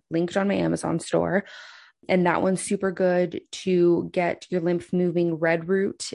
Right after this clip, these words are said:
is another one that gets your lymph moving, and cleaver's tea. You can take it in pill form too, but I just get it bulk from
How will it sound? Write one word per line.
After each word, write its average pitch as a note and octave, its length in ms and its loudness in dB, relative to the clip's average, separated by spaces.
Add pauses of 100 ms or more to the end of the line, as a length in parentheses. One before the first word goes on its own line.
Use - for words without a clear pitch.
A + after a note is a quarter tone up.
is F#3+ 160 -2
another F#3+ 320 0
one F#3 260 0
that - 180 -4
gets F#3+ 280 -4
your F#3 240 0
lymph F#3 340 -2
moving, F#3 500 -2
and E3+ 360 0
cleaver's E3 580 -2
tea. - 400 -2 (320)
You G#3+ 120 4
can A3+ 120 4
take A#3 160 2
it G#3 60 2
in F3+ 80 0
pill E3+ 160 2
form F3 220 -2
too, E3 180 -4
but E3+ 120 0
I E3 100 2
just E3 180 -6
get E3+ 120 0
it - 140 -4
bulk D#3 300 -2
from E3 560 -4